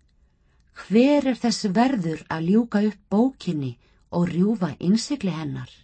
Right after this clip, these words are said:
En enginn var sá á himni eða jörðu eða undir jörðunni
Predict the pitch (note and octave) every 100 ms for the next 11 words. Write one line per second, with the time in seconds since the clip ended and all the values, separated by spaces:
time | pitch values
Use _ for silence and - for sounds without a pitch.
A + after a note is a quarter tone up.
0 | _ _ _ _ _ _ _ _ _ _
1 | _ _ _ _ _ _ _ _ _ _
2 | _ _ _ - C#3+ - - G3 C#4 D4
3 | C#4 C4 A3 - D3 B2+ C#3 _ _ _
4 | - C#3+ C3 E3 G3 G#3 F#3+ D#3+ C#3+ C3
5 | D3 E3 F3+ - G#3+ - _ _ _ _
6 | G#3 A#3 F3+ G#3+ C4 - F3 D3+ D#3+ C#3
7 | C#3 C3 D#3+